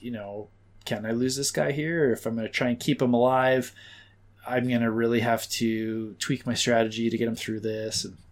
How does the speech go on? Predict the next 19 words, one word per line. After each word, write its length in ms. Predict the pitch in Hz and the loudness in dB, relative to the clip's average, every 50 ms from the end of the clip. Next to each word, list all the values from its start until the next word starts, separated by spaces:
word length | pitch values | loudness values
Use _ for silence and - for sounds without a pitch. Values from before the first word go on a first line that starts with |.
| - - - - - - - _ - - - - - | -20 -20 -20 -20 -20 -20 -20 _ -18 -18 -18 -12 -6
I, 80 | - 127 | -6 -4
I 160 | 127 131 131 | -2 2 2
like 220 | 131 131 123 117 | 4 4 4 2
that 180 | - 113 107 104 | 2 -4 -4 -4
kind 220 | - - 110 101 | -6 -8 -8 -8
of 100 | 95 92 | -10 -10
Fire 220 | - - 104 101 101 | -8 -6 -4 -4 -4
Emblem 240 | 101 98 101 98 98 | -6 -8 -8 -10 -8
better, 360 | 104 98 107 107 104 101 - - - - - - - - - - | -6 -6 -6 -6 -8 -10 -14 -16 -20 -20 -20 -20 -16 -10 -8 -6
which 160 | - - - | -6 -4 -4
I 80 | 107 107 | -4 -2
don't 220 | 92 107 101 - | -2 -4 -4 -4
think 160 | - 110 95 | -6 -8 -8
are 120 | 98 101 98 - | -6 -8 -6 -4
ever 180 | 104 104 98 98 | -6 -6 -6 -6
gonna 140 | 95 95 | -8 -8
happen 300 | 92 92 95 92 - 95 | -8 -8 -8 -8 -8 -10
again, 240 | 101 98 95 92 92 95 | -8 -8 -8 -8 -8 -10
unfortunately. 680 | 90 - - 104 98 87 - - 95 95 98 104 117 | -12 -10 -10 -10 -8 -8 -8 -10 -10 -10 -8 -10 -10